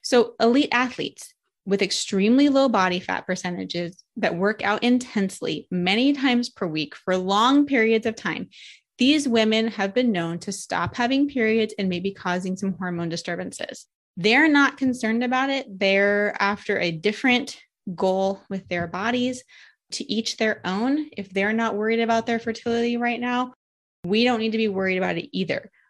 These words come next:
But we have seen scientifically that that level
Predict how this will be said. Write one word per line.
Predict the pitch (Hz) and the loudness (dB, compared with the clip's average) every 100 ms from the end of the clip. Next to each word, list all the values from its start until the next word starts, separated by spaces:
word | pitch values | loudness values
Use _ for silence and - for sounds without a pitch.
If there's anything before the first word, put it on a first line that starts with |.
| _ _ 185 | _ _ 2
But | 190 | 2
we | 214 | 2
have | 196 220 226 226 | 0 0 0 -2
seen | - 240 220 | 0 0 0
scientifically | 214 196 190 190 269 269 262 151 160 220 - - | 0 -2 -2 -2 -2 -2 -2 -2 -4 -6 -14 -14
that | - 180 175 175 - - _ _ _ | -6 -2 0 -2 -6 -18 _ _ _
that | 170 190 196 - | -2 0 2 0
level | 196 190 190 196 233 240 247 | 0 2 2 2 2 0 -4